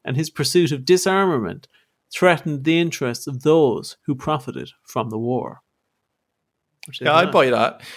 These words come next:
Speaker 2: You know what I was thinking the other day as well? Um, so I was, I was, uh, without mentioning the country, just in case there's some sort of weird flags on Spotify at the
Speaker 1: Mm.
Speaker 2: moment, right? But a little country in, um, in the Middle East.
Speaker 1: Oh.
Speaker 2: They, they
Speaker 1: I
Speaker 2: went
Speaker 1: can tell
Speaker 2: over
Speaker 1: you, based on a friend of ours podcast,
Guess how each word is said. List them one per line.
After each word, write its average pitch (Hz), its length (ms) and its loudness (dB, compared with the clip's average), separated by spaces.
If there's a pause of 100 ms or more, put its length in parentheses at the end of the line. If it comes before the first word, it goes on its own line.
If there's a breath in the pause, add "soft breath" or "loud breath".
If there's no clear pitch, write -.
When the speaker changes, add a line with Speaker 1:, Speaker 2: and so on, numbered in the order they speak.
Speaker 2:
You 190 100 0
know 247 60 8
what 277 80 6
I 311 40 4
was 294 120 -2
thinking 220 240 -2
the 180 80 -4
other 170 120 0
day 160 140 4
as 156 120 0
well? 143 200 2 (380 loud breath)
Um, 147 400 2
so 160 140 2
I - 20 6
was, 156 220 0
I - 40 -2
was, 151 220 -2 (280)
uh, 147 180 4
without 160 260 4
mentioning 156 580 0
the 131 200 2
country, 147 340 0
just 107 160 -6
in 120 60 -8
case 117 140 -4
there's 120 120 -6
some 120 120 -6
sort 113 140 -2
of 110 80 -2
weird 113 180 -2
flags 110 520 0
on 117 180 -2
Spotify 120 460 0
at 95 40 -4
the - 60 -4
Speaker 1:
Mm. 98 40 0
Speaker 2:
moment, 98 300 -2 (240 loud breath)
right? 147 260 4
But 151 120 2
a 160 40 2
little 185 200 2
country 131 380 0 (120)
in, 113 260 0
um, 104 220 -2
in 113 80 0
the 113 60 0
Middle 113 180 -2
East. 110 300 -6 (160 loud breath)
Speaker 1:
Oh. 123 380 -4
Speaker 2:
They, 139 260 6 (240)
they 180 60 6
Speaker 1:
I 170 80 6
Speaker 2:
went 202 120 6
Speaker 1:
can 160 80 6
tell 202 120 8
Speaker 2:
over 185 80 6
Speaker 1:
you, 135 360 2 (220)
based 151 320 2
on 147 220 4
a 131 40 -4
friend 165 240 -2
of 139 120 -2
ours 127 180 0
podcast, 123 580 -8